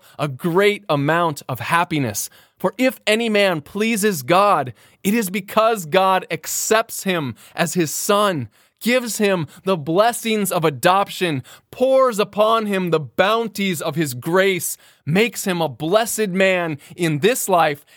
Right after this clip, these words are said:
and ensures him a crown of everlasting life, which he shall wear, and which shall shine with unfading luster when the wreaths of earth's glory have all been melted away.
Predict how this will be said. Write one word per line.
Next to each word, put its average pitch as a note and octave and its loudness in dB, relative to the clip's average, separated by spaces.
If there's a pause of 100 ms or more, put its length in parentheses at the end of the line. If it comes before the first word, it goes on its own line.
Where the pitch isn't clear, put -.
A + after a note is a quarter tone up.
(160)
and B3+ 2
ensures A3 0
him G#3 -2
a D3 -4
crown G3 -2 (220)
of C3+ -6
everlasting D#3+ 0 (140)
life, C3 0 (240)
which D#3 -2
he A3+ 0
shall F#3 2
wear, E3+ 2 (180)
and F3 -4
which G3 -4
shall F3 -2
shine G#3+ 0
with E3+ -4
unfading A3 2
luster F#3 0 (220)
when D#3 0
the D3+ 2
wreaths G#3 -2
of F#3 -2
earth's F#3+ 2
glory G#3 2 (260)
have A#2 -2
all F#3 4
been C3 -4
melted E3 0
away. B2+ -2